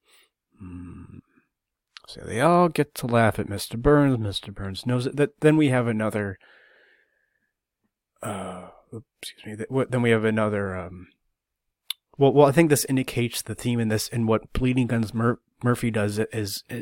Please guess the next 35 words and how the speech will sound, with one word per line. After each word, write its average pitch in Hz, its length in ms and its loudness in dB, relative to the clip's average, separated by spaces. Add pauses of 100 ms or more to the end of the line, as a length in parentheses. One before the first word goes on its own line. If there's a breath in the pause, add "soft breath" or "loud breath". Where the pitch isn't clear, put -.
(100)
in 117 160 0
his 107 300 0
extra - 420 -2
long 113 320 4
singing 113 320 2
of 104 120 -2
the 107 80 -4
national 107 460 -4
anthem, 101 440 -8 (540 loud breath)
which 117 200 -6
in 110 140 0
the 101 200 -2
episode, 101 600 -4
according 110 360 0
to 104 60 -2
The 98 140 -6
Simpsons, 101 760 -2 (360 loud breath)
is 101 300 -4
twenty-six - 760 -2
minutes, 110 300 -2
but 110 120 -2
it's 107 140 -2
still 180 220 0
fifty-two 127 520 -2
seconds - 580 -8 (120)
from 113 200 -4
the 101 100 -2
viewer's 101 320 -6
perspective, 95 520 -2
which 98 180 -8
is 107 100 -8
a 104 80 -2
really 113 320 0
long 95 260 -4
joke. - 340 -10